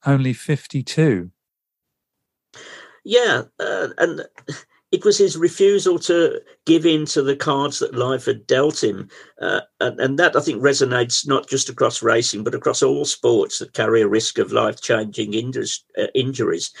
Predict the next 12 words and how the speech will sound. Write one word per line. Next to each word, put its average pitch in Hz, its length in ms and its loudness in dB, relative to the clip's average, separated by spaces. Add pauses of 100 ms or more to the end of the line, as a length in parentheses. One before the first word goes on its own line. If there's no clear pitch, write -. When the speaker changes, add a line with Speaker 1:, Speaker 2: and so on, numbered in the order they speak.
(260)
Speaker 2:
He - 80 2
was, 147 160 4
a, 131 200 4 (260)
you 135 120 -2
could 139 160 -6
say, 139 240 4
an 135 80 2
inspiration 127 760 0
to 120 340 0 (180)
anyone 123 600 -2 (100)
in 117 140 -4
adversity. 123 800 0